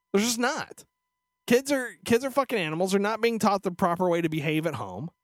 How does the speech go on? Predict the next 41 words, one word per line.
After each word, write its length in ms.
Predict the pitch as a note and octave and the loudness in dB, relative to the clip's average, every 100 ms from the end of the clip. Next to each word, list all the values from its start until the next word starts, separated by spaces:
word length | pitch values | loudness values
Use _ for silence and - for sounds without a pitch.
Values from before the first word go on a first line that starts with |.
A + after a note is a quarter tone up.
| _ _ _ _ _ _ - | _ _ _ _ _ _ 0
And 100 | A#3+ | 0
that, 200 | C4+ F#3+ | -2 -4
that's 180 | G#3+ G#3+ | -2 0
really 300 | G3+ A3+ A#3+ | 2 2 0
the 80 | |
problem. 500 | A3+ A#3+ E4 F#3 - - _ _ _ _ _ | 0 -2 -2 -10 -18 -20 _ _ _ _ _
And 120 | A3+ | 0
like 120 | C#4 D4+ | 0 0
I 100 | C4 | 0
said, 260 | C4+ G3+ - - | 2 0 -6 -6
I, 200 | A3+ G#3+ | -4 -2
I 40 | |
think 180 | G#3+ A#3+ | 0 2
it 40 | |
would 100 | B3 B3 | 2 2
be 100 | A#3 | 0
nice 440 | A3 E3+ F3 - _ _ _ _ _ _ | 2 2 0 -4 _ _ _ _ _ _
if 100 | F3 | 2
we 100 | F3+ | 2
could 140 | G3+ F#3 | 0 0
just 220 | F#3 - | 0 2
separate 420 | A3+ G#3+ A3+ A3 | 2 2 0 0
the 60 | G#3 | -2
people 280 | A3 G3+ G3+ | -2 0 2
that 120 | G3 | 2
are 80 | F3 | 2
douchebags 540 | D3+ D3 - C3+ C#3 | 0 0 -2 -2 -4
from 120 | E3 | -4
the 60 | D#3 | -2
people 300 | E3+ D3 C3+ | -2 -2 -2
that 100 | C#3 | -2
are 100 | C3 | -4
nice, 280 | F#2+ B2 - - | -6 -8 -10 -6
and 120 | G#3+ | -4
we 80 | A3 | 0
could 120 | A3+ | 2
all 100 | A3 | 2
go 120 | G#3 | 2
about 180 | G3+ G3+ | 2 2
our 80 | F3+ | 0
business. 500 | C#3+ F2+ E2 - | -4 -10 -14 -14